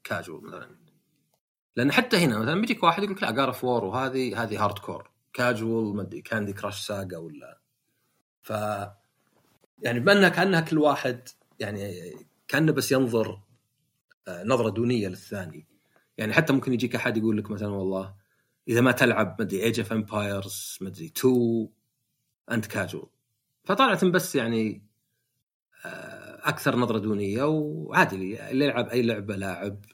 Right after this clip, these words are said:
سواء كان، يعني أذكر قلت لواحد إن النساء أكثر من الرجال في الألعاب يعني كلاعبين. قال لي: "بس أكثر ألعب جوال." كنت ما أدري إذا هذا الر-، صح، بس يعني ما، ما أحس في فرق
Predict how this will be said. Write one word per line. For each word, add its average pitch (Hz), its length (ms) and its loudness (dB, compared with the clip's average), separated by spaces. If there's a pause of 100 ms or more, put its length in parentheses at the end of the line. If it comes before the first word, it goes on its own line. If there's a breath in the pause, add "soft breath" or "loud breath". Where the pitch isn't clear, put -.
(140)
سواء 101 320 -6
كان، 98 280 -8
يعني 117 60 2
أذكر 156 240 2
قلت 123 200 -2
لواحد 107 280 2
إن 101 120 -2
النساء 101 440 0
أكثر 95 500 -8
من 95 300 -10 (540)
الرجال 98 380 -4
في - 80 -12
الألعاب 90 640 -10
يعني - 300 -18 (140)
كلاعبين. 95 460 -6 (640)
قال 135 100 6
لي: 123 60 6
"بس 110 120 -2
أكثر 117 280 -2
ألعب 101 180 -4
جوال." 95 400 -6 (720)
كنت - 140 -6
ما 226 60 8
أدري 117 140 2
إذا 101 160 -2
هذا 104 100 -2
الر-، 104 220 -4
صح، - 420 -10
بس - 140 -12
يعني 110 120 -8
ما، 131 160 -2
ما 123 100 -2
أحس 113 160 -10
في 113 120 -4
فرق 110 420 -6